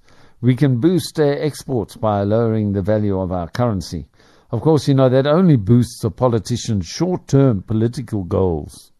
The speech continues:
you know, as, uh, as the differential between what the currency value is at the moment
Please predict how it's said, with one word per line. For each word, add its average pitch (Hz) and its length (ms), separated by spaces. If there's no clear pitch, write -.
you 104 140
know, 85 240
as, 113 500
uh, 110 300
as 120 240
the 113 80
differential 120 680
between 104 460
what 101 200
the 95 320
currency 107 480
value 101 360
is 101 320
at 95 140
the 98 60
moment 110 400